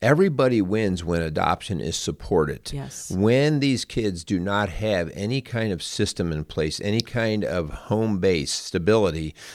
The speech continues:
Speaker 1: um, all of us pay for this,
Speaker 2: Yeah.
Speaker 1: all right? And that's why we are called to take care of these kids. So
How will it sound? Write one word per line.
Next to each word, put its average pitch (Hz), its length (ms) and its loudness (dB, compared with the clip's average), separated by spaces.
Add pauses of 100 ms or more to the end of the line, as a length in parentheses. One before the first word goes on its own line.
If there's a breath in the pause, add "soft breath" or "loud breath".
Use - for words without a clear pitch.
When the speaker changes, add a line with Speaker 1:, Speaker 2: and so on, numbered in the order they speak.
(160 loud breath)
Speaker 1:
um, 87 240 -2 (200)
all 120 240 8
of 165 120 2
us 107 160 0
pay 104 340 -2
for 82 220 -4
this, - 500 -6
Speaker 2:
Yeah. 147 140 -2
Speaker 1:
all 90 60 0
right? 87 220 2
And 90 140 0
that's 113 240 0
why 131 160 4
we 113 140 2
are 95 80 6
called 98 320 0
to 87 80 2
take 87 260 -4
care 117 220 2
of 110 80 2
these 78 180 -4
kids. 76 260 -4
So 90 280 2